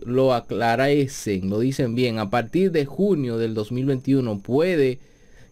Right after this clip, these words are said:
que empecemos a aplicar restricciones de impuestos de Estados Unidos. Los ingresos de tu canal que procedan de usuarios estadounidenses, o sea,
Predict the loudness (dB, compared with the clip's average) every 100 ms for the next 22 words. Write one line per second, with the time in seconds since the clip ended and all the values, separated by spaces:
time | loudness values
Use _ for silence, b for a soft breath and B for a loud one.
0 | -4 0 2 0 -2 -6 -4 -2 -2 -2
1 | -4 -4 -4 0 -2 0 0 0 0 0
2 | -2 -6 -2 0 0 -2 -2 -2 0 2
3 | 2 0 2 2 0 -2 0 2 0 -2
4 | 0 0 0 -4 -2 -2 0 0 0 0
5 | 0 -2 -2 -2 -2 0 0 0 -2 -2
6 | -2 0 0 -2 -2 0 2 0 -4 -8
7 | -4 2 2 2 0 -4 -6 -6 -2 0
8 | 0 0 2 2 0 0 -4 -6 -10 -6
9 | -2 0 0 2 2 0 -2 -2 -2 -4
10 | -4 0 0 -2